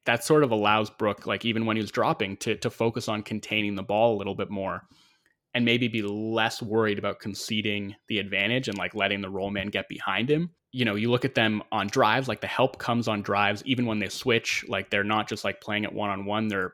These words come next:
they're using aggressive stunts and digs and guys stepping up from the baseline. Um,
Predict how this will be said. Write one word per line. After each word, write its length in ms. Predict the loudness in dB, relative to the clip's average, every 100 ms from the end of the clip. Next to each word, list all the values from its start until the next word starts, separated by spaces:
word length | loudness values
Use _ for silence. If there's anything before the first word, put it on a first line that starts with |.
| -4
they're 100 | -2
using 560 | 0 -2 0 -2 -4 -8 _ _ _ -8
aggressive 540 | -2 0 0 0 -2
stunts 560 | 0 0 0 -2 -12 -16 _
and 160 | -6 2
digs 440 | 4 4 0 -10 -14 -16 _ -6
and 140 | 2
guys 220 | 4 4 2
stepping 420 | 0 0 0 0
up 180 | -2 -2
from 160 | -4
the 80 | -2
baseline. 640 | 0 0 0 -2 -2 -4 -8 -20 -20 -20 _ 0
Um, 380 | 0 0 -6